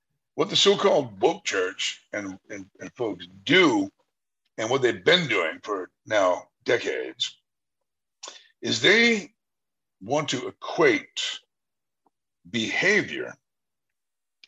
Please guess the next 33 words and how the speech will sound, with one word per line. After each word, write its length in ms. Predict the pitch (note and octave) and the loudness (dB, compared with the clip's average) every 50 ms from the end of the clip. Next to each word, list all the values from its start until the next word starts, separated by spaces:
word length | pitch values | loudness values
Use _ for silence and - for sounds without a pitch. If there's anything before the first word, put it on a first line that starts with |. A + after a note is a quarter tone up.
| _ - E2 | _ -12 -4
with 580 | G#2 C#3 C#3 C3+ B2+ B2 A2+ G#2 G#2+ G#2+ - _ _ _ _ _ _ _ _ _ _ _ _ - | 2 6 8 8 8 8 6 2 -8 -12 -18 _ _ _ _ _ _ _ _ _ _ _ _ -2
an 320 | B2+ A#2+ A#2 A2+ A2 B2 _ _ _ _ _ - | 0 0 0 0 -2 -10 _ _ _ _ _ -4
inalienable 920 | D3+ E3+ E3+ D#3 D#3 D#3+ F3 F3 D#3+ C#3+ B2 G#2+ F#2+ F#2+ F#2 F2+ F2+ - _ _ _ _ _ _ _ _ _ - | -4 -2 0 2 2 2 4 4 4 4 4 2 0 -2 -4 -6 -6 -10 _ _ _ _ _ _ _ _ _ -4
trait 500 | - - - - G3+ F3+ B2+ F#2+ - - | -2 -2 0 2 4 4 4 2 0 -6
of 100 | F#2 F2 | -10 -10
humanity, 460 | - C3 A#2+ C3 C#3 C3 G#2 F2 - - | -8 -6 -2 0 2 2 2 0 -4 -8
like 320 | D2 F2+ F#2+ F#2 F2 - - | -2 0 0 0 -2 -4 -12
the 140 | - - - _ _ _ | -14 -14 -14 _ _ _
color 360 | - - C3+ D3 D3 C3 A2 | -2 2 2 4 4 4 4
of 120 | G#2+ G2+ G2 | 2 0 -2
your 300 | G2+ G2 F#2 F2 D#2+ - _ _ _ _ _ _ - | -4 -4 -4 -6 -8 -12 _ _ _ _ _ _ -4
skin 520 | - - - - - - D#3 C3 A2 G2+ | 0 2 2 2 2 2 2 2 2 2
or 60 | F#2+ | 2
the 100 | F2 F#2+ | -2 -2
texture 440 | - - C3 A#2+ A#2 - - A2 - - | 0 2 2 4 4 2 -2 -2 -4 -2
of 160 | G#2+ F#2+ G2 | -2 -2 -2
your 160 | G2 F#2 E2 - | -2 -2 -2 -2
hair. 500 | - - - C3+ A#2+ F#2 C2+ - - - _ - - _ _ _ _ _ | -2 2 2 4 4 4 2 0 -4 -8 _ -20 -20 _ _ _ _ _
They 260 | F2+ G2+ A2+ C3 F3 G#3 | -2 4 4 6 6 6
want 220 | A3 G#3+ G3+ D3+ | 6 6 6 6
to 140 | - D#3+ C#3 | 6 4 4
equate 520 | A#2+ - - - A2 G#2+ G#2 G#2 - - - _ _ _ _ _ _ _ _ _ _ _ - E2+ | 4 4 6 6 6 6 6 4 -2 -8 -14 _ _ _ _ _ _ _ _ _ _ _ -14 -8
behavior 960 | - F#2+ F#2 - - - - F3 F3+ F#3 D#3+ - - - - C#2 C#2 - - _ _ - | -6 -6 -6 -6 -6 -2 4 6 6 6 6 4 0 -2 -6 -6 -6 -6 -8 _ _ -8
with 260 | G#2 G2+ G2 F#2 F#2 | -6 -6 -6 -4 2
those 360 | A2 A#2+ A#2 A2+ A2 G2 - | 4 4 4 4 4 2 2
things 340 | - - C#2 B1 A#1 A1 _ _ _ - | 2 0 -4 -6 -6 -12 _ _ _ -10
and 120 | G#2 F#2+ | -6 -2
say, 220 | - - A2+ G2 - | 0 2 2 2 2
"God 460 | - - A#2+ C#3 D3 D3+ - B2 A#2+ | 4 4 6 8 8 6 6 2 -4
made 420 | B2 C3+ D#3 F#3+ B3+ E4 - - E4 | -2 2 2 4 4 2 0 -2 -2
me 220 | D#4+ A#3+ D#3+ D3 | 0 0 0 0
this 300 | C3 C3 A#2+ A2 - - | 0 0 -2 -2 -4 -4
way." 340 | - G2+ E2+ C2+ B1 - | -4 -2 -2 0 -2 -2